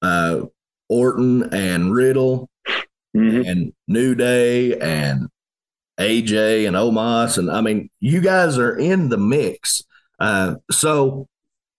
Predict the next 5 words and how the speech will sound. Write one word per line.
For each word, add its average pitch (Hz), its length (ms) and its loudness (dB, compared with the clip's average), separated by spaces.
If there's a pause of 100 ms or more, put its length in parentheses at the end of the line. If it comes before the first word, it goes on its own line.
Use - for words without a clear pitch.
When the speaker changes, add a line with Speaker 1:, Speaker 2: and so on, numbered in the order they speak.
(420)
Speaker 1:
as 160 500 0 (240)
you're, 135 680 2 (1080)
as 131 300 0
you're, 127 380 2
uh, 92 340 0